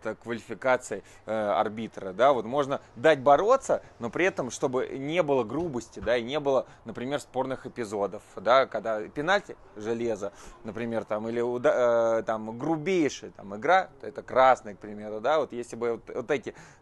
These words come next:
такие, э, моменты убрать, то, да, вот хочется смотреть вот такой футбол, как был Титан Ц Д Н. Я вот в целом, э, получил удовольствие, честно.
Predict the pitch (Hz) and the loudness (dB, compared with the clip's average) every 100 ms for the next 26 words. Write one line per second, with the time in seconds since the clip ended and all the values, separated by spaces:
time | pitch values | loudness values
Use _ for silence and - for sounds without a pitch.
0 | - 107 - 113 104 101 95 92 98 107 | -14 -14 -10 -8 -6 -4 -6 -8 -10 -10
1 | 98 113 139 139 110 117 127 208 208 110 | -10 -8 -6 -6 -6 -4 0 0 0 -6
2 | 123 139 123 120 120 113 101 110 110 104 | -6 -6 -6 -8 -10 -8 -6 -4 -6 -10
3 | - 143 139 - 110 110 131 107 113 143 | -8 -6 -6 -10 -6 -6 -8 -8 -8 -6
4 | 135 117 160 202 127 120 165 - - 120 | -8 -6 -4 -2 -2 -2 -6 -8 -14 -8
5 | 123 147 147 131 117 117 139 180 120 139 | -2 -2 -2 -8 -8 -4 -4 -2 -2 -2
6 | 135 - - 139 139 123 - - 107 110 | -2 -10 -8 -4 -4 -4 -12 -16 -8 -8
7 | 107 113 110 127 107 101 104 - 101 - | -6 -8 -10 -8 -8 -8 -12 -16 -20 -20
8 | 110 | -20